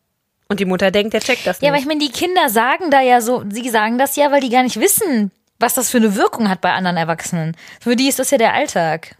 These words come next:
Speaker 2: So. Die raffen das ja gar nicht.
Speaker 1: Ja. Aber es ist halt auch nicht immer überzubewerten. Zum Beispiel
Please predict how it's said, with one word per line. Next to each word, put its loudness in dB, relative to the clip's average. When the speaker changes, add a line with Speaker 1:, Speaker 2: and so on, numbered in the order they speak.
Speaker 2:
So. -6
Die -2
raffen -4
das -6
ja -4
gar -6
nicht. -10
Speaker 1:
Ja. 0
Aber 2
es 0
ist -2
halt -2
auch -2
nicht -8
immer 0
überzubewerten. -2
Zum -4
Beispiel -2